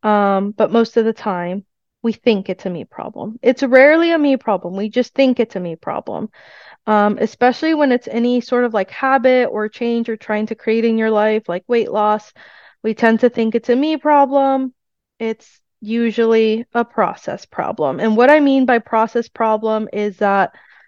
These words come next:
the process is broken somewhere. The process is not working, and we just need to figure out where it's not working, right? Kinda like a machine. And then, like, it just,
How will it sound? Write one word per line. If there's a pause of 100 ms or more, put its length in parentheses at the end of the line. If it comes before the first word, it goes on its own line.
(120)
the
process
is
broken
somewhere. (100)
The
process
is
not
working,
and
we
just
need
to
figure
out (500)
where
it's
not
working,
right?
Kinda
like
a
machine.
And
then,
like,
it
just,